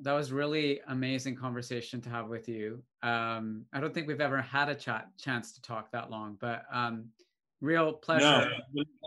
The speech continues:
Speaker 1: Real pleasure to hear your, your story and your perspectives on what's happening in the world. Um, congrats on the collaborations and the partnerships. I look forward to seeing more of your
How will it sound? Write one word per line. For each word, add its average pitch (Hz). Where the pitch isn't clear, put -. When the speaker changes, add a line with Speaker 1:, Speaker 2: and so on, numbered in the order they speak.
Speaker 1:
Real 170
pleasure 175
to 156
hear 147
your, 131
your 127
story 143
and 123
your 120
perspectives 131
on 117
what's 120
happening 123
in 123
the 120
world. 117
Um, 120
congrats 143
on 123
the 117
collaborations 131
and 127
the 117
partnerships. 127
I 131
look 123
forward 127
to 123
seeing 120
more 123
of 120
your 117